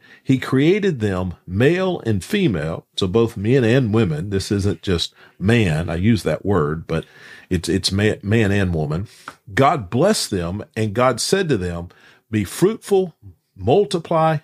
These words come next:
fill the earth, and subdue it. Rule the fish of the sea, the birds of the sky, every creature that crawls on the earth." And so man was given this glory, this, uh, this position of honor. He was the ruler of God's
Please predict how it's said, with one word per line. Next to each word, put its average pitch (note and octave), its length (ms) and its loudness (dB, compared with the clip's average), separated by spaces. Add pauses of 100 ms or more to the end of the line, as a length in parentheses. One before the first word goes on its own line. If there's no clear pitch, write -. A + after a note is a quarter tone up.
fill F3+ 340 0
the D3+ 160 4
earth, B2+ 420 -2 (360)
and C3 480 0
subdue G2 600 -2
it. - 220 -16 (440)
Rule G#3+ 280 2
the G3 80 2
fish - 300 -2
of F2+ 80 -2
the E2 100 -6
sea, E2 340 -6 (120)
the F2 100 -10
birds B2+ 260 2
of F#2 80 -4
the F2 80 -6
sky, D2+ 400 -6 (460)
every E3 280 2
creature F2+ 360 -2
that D#2+ 120 -6
crawls D#2 340 -4
on D2+ 180 -10
the C#2 140 -14
earth." - 320 -16 (380)
And A#2+ 100 -4
so B2 120 2
man G#3 360 2
was D3 180 2
given A2 380 0
this F#2+ 280 -4
glory, G#2+ 580 0 (360)
this, G2+ 440 -2
uh, F2+ 220 -4 (340)
this A2+ 200 0
position A2 640 0
of E2 120 -4
honor. A2+ 560 -2 (260)
He D#3 200 2
was A#2+ 240 0
the F#2+ 120 -4
ruler F2+ 840 0
of F2+ 220 -8
God's F#2+ 640 -2